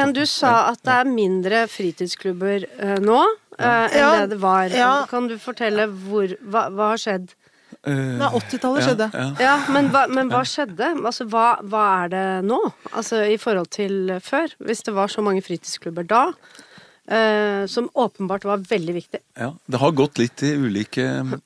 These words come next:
Speaker 2: faser.
Speaker 3: Det er kanskje bedre
Speaker 2: Fordi,
Speaker 3: enn nå,
Speaker 2: fordi
Speaker 3: jeg vet
Speaker 2: at det er
Speaker 3: ikke.
Speaker 2: sånn som i, i Stovner bydel, da, som er jo en veldig, det som, det er liksom rimelig å kalle et utsatt område, da,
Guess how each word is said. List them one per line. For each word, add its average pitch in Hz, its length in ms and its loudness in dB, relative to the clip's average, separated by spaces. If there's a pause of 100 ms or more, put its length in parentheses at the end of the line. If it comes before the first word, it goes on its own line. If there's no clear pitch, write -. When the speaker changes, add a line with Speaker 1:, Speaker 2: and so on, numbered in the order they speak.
(140)
Speaker 2:
faser. 147 420 0 (300)
Speaker 3:
Det - 40 0
er 226 60 0
kanskje 220 240 2
bedre 165 240 4
Speaker 2:
Fordi, 190 60 4
Speaker 3:
enn 190 120 4
nå, 175 60 2
Speaker 2:
fordi 147 180 6
Speaker 3:
jeg 147 100 4
vet 127 80 2
Speaker 2:
at 139 60 -2
det 147 100 0
er - 40 2
Speaker 3:
ikke. 139 80 0
Speaker 2:
sånn 120 80 -4
som 135 360 -2
i, 131 480 -2
i - 20 -4
Stovner 107 480 -2
bydel, 120 340 -2
da, 120 120 -4 (680)
som 123 220 -6
er 107 140 0
jo 110 100 -2
en 117 120 -2
veldig, 98 440 0 (540)
det 101 180 -2
som, 101 460 -6 (1120)
det - 200 -2
er 101 240 0
liksom 104 260 -4
rimelig 95 320 0
å - 40 -10
kalle 95 200 0
et 95 140 -6
utsatt 101 380 -4
område, 92 440 0
da, 90 80 -6